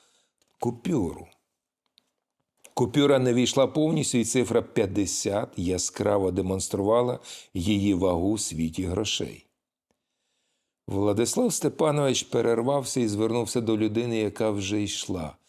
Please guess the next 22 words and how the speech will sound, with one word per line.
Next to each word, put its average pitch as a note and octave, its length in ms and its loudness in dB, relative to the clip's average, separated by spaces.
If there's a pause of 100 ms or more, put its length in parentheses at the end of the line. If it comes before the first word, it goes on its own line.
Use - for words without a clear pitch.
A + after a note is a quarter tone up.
(460)
"Ви B2+ 360 0 (260)
помилилися A#2 760 0
з - 100 -10
купюрою". F2 640 -4 (760)
Але A2+ 200 2
той, E3 140 2
не F3+ 140 2
обертаючись, C#3+ 720 0
махнув A#2+ 400 -2
рукою, B2 440 2
мовляв, A#2 600 0
"Я C3 180 0
знаю, E2+ 340 -4
що - 160 -6
я F#2 100 -4
роблю". A#2 340 -2 (680)
Відійшов B2 580 4
до C3 120 4
лавки C#3+ 340 2
напроти D#3+ 540 -2
і E3+ 60 -2
присів. E3+ 540 -4